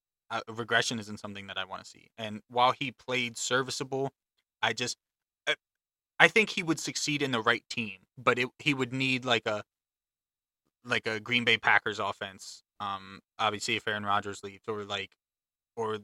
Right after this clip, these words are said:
Chiefs offense. Obviously, Patrick Mahomes isn't going anywhere, but somewhere with weapons around him. I, I, I think besides that, he could be a game manager,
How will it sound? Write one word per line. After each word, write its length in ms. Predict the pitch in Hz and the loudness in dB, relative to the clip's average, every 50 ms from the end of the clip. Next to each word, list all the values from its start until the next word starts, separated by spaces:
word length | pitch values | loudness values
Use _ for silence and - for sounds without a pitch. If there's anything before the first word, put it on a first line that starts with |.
| _ - | _ 0
Chiefs 300 | - - 131 117 - - | 0 0 0 -2 2 2
offense. 420 | 110 101 - - 98 98 98 - | 2 2 2 -2 -8 -8 -6 -6
Obviously, 300 | 107 101 101 - - 101 | -6 -6 -6 -8 -12 -6
Patrick 300 | - 110 101 - 98 101 | -4 -4 -4 -4 -6 -14
Mahomes 260 | 104 - 113 104 101 | -10 -8 -8 -8 -8
isn't 180 | 98 101 101 - | -10 -12 -10 -8
going 200 | 107 101 98 101 101 101 101 - | -8 -8 -8 -8 -10 -12 -10 -8
anywhere, 280 | 117 113 110 104 104 101 | -6 -6 -4 -4 -4 -4
but 120 | - 110 _ _ _ _ - | -4 -8 _ _ _ _ 4
somewhere 320 | - 226 214 190 180 170 | 8 10 10 10 10 8
with 220 | 151 139 123 - - | 8 6 4 2 4
weapons 400 | 110 117 117 - 123 107 104 - | 6 6 6 6 4 -6 -4 -6
around 420 | 95 92 95 90 87 92 95 92 _ | -4 -2 0 0 0 0 -4 -8 _
him. 220 | - - - _ _ _ - - | -20 -20 -20 _ _ _ 4 6
I, 140 | 123 127 131 - | 6 6 6 4
I, 140 | 127 123 - - | 2 2 2 4
I 100 | 127 139 | 2 2
think 280 | - - 170 165 156 - _ _ _ _ _ _ _ - _ _ _ _ _ _ - 123 | 2 2 -2 -2 -2 -6 _ _ _ _ _ _ _ -20 _ _ _ _ _ _ -6 -2
besides 440 | 131 123 - - 117 117 135 139 - | -2 0 4 6 8 8 6 6 6
that, 160 | 151 147 143 | 6 6 6
he 100 | 135 139 | 4 0
could 120 | - 123 110 | -2 -2 0
be 140 | - 113 107 | 0 0 0
a 60 | 98 | 0
game 320 | - - 98 113 123 127 | -2 -2 0 0 2 4
manager, 500 | 131 139 143 147 151 147 156 151 151 147 | 4 4 4 4 2 0 2 0 0 -2